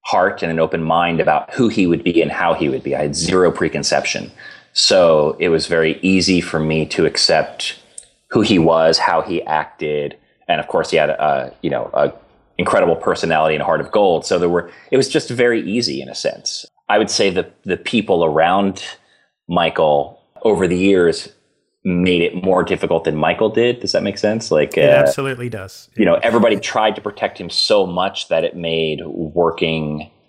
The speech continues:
Speaker 1: sometimes difficult or stressful. But when Michael was there, it was actually never stressful. Everybody was so afraid of disappointing Michael that the stress was brought upon us by ourselves, not by Michael himself.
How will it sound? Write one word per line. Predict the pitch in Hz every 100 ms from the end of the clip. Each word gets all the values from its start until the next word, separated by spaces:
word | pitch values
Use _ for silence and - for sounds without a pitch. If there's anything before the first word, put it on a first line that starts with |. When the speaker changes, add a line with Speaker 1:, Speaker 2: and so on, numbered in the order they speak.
| _ _ _ _ _ _ _
Speaker 1:
sometimes | - 92 87 85 78 73
difficult | 78 - - 82 78 73
or | 73
stressful. | - 98 - - 73
But | 71 80
when | 82 76
Michael | 104 - 71
was | 73 76
there, | 80 78
it | 64
was | 78
actually | 82 80 - 82
never | 80 80 80
stressful. | - - - - 65 65
Everybody | 85 90 90
was | 85 -
so | - 98
afraid | 87 110 104
of | 78
disappointing | - - - 101 101 80
Michael | 73 - 71
that | 69 71 71 - - - - _ -
the |
stress | 82 - 98 85 -
was | 78
brought | - 82 80
upon | - - 78 73 71 69 73 _ _
us | 78 76 - - - - _ -
by | 82 73
ourselves, | - - 87 67 58 -
not | 73 69
by | 67
Michael | 67 67 60 62
himself. | - - - - -